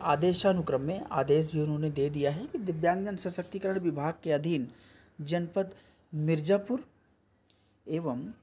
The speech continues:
लखीमपुर खीरी में संचालित स्पर्श राजकीय दृष्टिबाधित बालक, ये उससे संबंधित है, अ,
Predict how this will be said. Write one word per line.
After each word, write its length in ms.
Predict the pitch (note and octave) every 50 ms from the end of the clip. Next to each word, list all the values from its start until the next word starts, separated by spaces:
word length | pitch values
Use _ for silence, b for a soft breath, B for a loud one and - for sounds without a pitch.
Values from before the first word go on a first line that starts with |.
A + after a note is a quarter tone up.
| _ _ _ _ _ -
लखीमपुर 760 | D3 C#3+ D3+ D#3 D3+ - - - A#3 B3 B3 - G3+ F#3 E3 -
खीरी 320 | - - D#3+ D3 D#3+ F3 E3
में 120 | D#3+ D#3
संचालित 600 | D#3 - D3+ C#3+ C#3 - C3+ C3+ D3+ E3 D#3+ - - D3
स्पर्श 460 | C#3+ - - - E3 F3+ F3+ - F3+
राजकीय 480 | E3 D3+ C#3+ C#3+ D#3 D#3+ - E3+ D#3+
दृष्टिबाधित 540 | D#3 E3 D#3+ - - E3+ D3 D3 D#3 E3 E3
बालक, 360 | D#3+ D#3+ D#3 D#3+ F3+ A#3 A3+ -
ये 100 | - E3+
उससे 280 | D3+ C#3+ C#3+ - - E3+
संबंधित 520 | - F#3+ F3+ F3 F3 F3 F3 F#3+ F#3+ -
है, 100 | G#3+ B3
अ, 60 | C#4